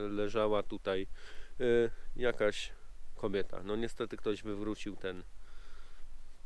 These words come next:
pomnik, ten nagrobek i ostatni nagrobek na tym cmentarzu runął. Jak widzicie, stykają się tutaj dwa światy. No, z jednej strony tętni życie, budują się nowe domy, małe osiedla, y,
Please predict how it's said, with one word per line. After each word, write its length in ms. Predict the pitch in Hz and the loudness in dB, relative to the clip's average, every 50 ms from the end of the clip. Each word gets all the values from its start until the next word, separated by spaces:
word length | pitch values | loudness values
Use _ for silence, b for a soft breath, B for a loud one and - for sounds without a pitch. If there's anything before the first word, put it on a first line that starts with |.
| - - - - - - - - - - | -6 -4 -4 -4 -4 -4 -4 -6 -2 0
pomnik, 320 | - 113 110 110 104 101 - | 2 2 2 2 0 0 0
ten 180 | 110 107 104 | 0 0 0
nagrobek 520 | 101 101 98 104 107 101 95 98 95 - - | 0 0 2 2 2 2 2 0 0 0 0
i 60 | 101 | 0
ostatni 360 | 95 - 104 101 - - 107 | 0 2 0 0 0 0 -2
nagrobek 460 | 101 101 101 98 98 98 95 98 - | -2 -2 -2 0 0 0 0 0 0
na 100 | 98 95 | 0 -2
tym 200 | - - 101 98 | -2 -2 -4 -4
cmentarzu 640 | - - - 113 107 104 - 120 117 107 113 113 113 - - - - - - - - b b b b b b b b b b b - - - | -4 -2 0 0 2 6 6 6 6 6 6 2 2 0 -4 -6 -6 -4 -2 -2 -2 b b b b b b b b b b b -4 -2 0
runął. 380 | 110 107 104 98 92 90 87 - - - - - - - - b b b b b b b - - - - - - - - - - - - - - - 123 | 2 2 4 4 2 2 2 0 -2 -2 -2 -2 -2 -4 -4 b b b b b b b 2 2 2 0 0 0 -2 -2 0 0 0 0 -2 -4 -4 -2
Jak 340 | 120 120 123 127 127 127 | 2 6 8 8 8 6
widzicie, 400 | 123 143 135 135 135 - - 127 | 4 2 2 2 2 4 4 2
stykają 420 | - - - 131 143 131 127 127 123 | 2 2 4 6 8 10 10 8 8
się 180 | - - 127 | 6 6 6
tutaj 300 | - 135 - - 123 123 | 6 6 6 6 6 6
dwa 160 | 117 - 123 120 | 6 4 4 4
światy. 360 | - - 127 107 - 107 107 | 4 6 4 4 6 6 4
No, 160 | 107 104 107 | 4 4 4
z 40 | 110 | 4
jednej 240 | 117 110 117 117 - | 4 4 4 2 2
strony 280 | - 117 117 117 110 | 2 2 2 4 4
tętni 320 | - 117 110 - - 104 101 | 4 4 4 4 2 2 4
życie, 260 | 101 98 - 104 98 | 4 4 2 2 2
budują 400 | 101 110 101 107 104 104 101 101 104 104 110 107 101 98 98 | 2 0 0 2 2 2 2 2 0 0 0 0 0 0 0
się 380 | 95 - - 104 101 98 101 101 | -2 -2 0 0 2 0 2 2
nowe 260 | 107 120 113 107 110 | 4 4 6 6 6
domy, 320 | 101 113 110 110 113 113 110 | 6 6 6 6 4 4 4
małe 360 | 110 107 104 107 107 104 101 | 4 4 4 4 4 2 2
osiedla, 580 | 101 101 - - 117 104 107 110 107 104 107 107 | 0 0 0 0 0 2 4 4 6 6 4 4
y, 380 | 110 113 110 104 98 98 98 | 2 2 2 2 2 2 2